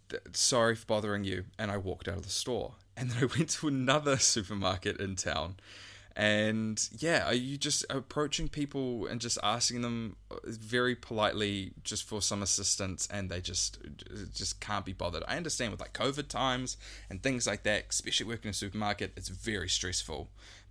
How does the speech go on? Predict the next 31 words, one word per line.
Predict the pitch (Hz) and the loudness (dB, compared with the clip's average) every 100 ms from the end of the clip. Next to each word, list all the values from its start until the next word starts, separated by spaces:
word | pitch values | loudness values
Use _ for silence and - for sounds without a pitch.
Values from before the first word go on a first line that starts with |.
| - | 4
But | 101 - - - - | 4 2 -4 -6 -8
it's | 131 147 | 0 2
not | 123 | 2
like | 139 | 0
I'm | 156 143 | 0 -2
coming | - 117 117 | 0 0 0
at | 107 | -2
them | 120 | -2
as | 104 | -2
a | |
Karen, | - 107 107 123 | -2 0 0 0
being | 139 127 | -2 -2
like, | 107 - - - | -2 -2 2 4
"Ah, | 101 | 6
excuse | 80 71 - - - 123 123 110 | 4 2 0 0 4 6 6 2
me, | 113 | -2
can | 117 127 | 0 -2
you | |
go | - | -4
and | 392 359 - | -4 -6 -6
grab | 92 113 110 | 4 8 8
me | 110 107 | 6 0
this | 101 101 - - - - | 0 -2 -4 -10 -10 -2
SodaStream | 98 104 101 107 98 | 2 2 2 2 2
bottle? | 101 | 4
I | 101 | 4
want | 95 95 | 4 2
a | |
new | 95 95 98 | 0 0 0
one, | 92 | -2
please." | 92 67 - - - | -2 -4 -2 -2 -4